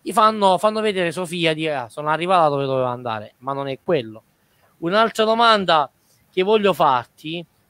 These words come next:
giustamente, ehm, come stai affrontando questo periodo di quarantena? Quindi hai affrontato il primo lockdown, hai raffronta-, hai affrontato questa grande,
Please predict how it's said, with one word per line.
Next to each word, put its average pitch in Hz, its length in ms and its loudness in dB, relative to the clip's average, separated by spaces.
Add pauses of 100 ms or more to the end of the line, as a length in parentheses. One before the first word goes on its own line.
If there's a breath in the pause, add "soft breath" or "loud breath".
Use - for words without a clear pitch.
(120)
giustamente, 175 1000 -2 (1160)
ehm, 131 1080 -6 (340)
come 220 300 0
stai 208 280 0
affrontando 190 760 2
questo 143 300 -8
periodo 139 400 -4
di 127 100 -10
quarantena? 120 800 -8 (260)
Quindi 135 280 -10
hai 135 80 -4
affrontato 143 380 -8
il 151 80 -10
primo 160 240 -6
lockdown, 151 720 0 (520)
hai 143 140 0
raffronta-, 170 540 0
hai 165 180 4
affrontato 165 680 0
questa 151 420 -4
grande, 151 720 -2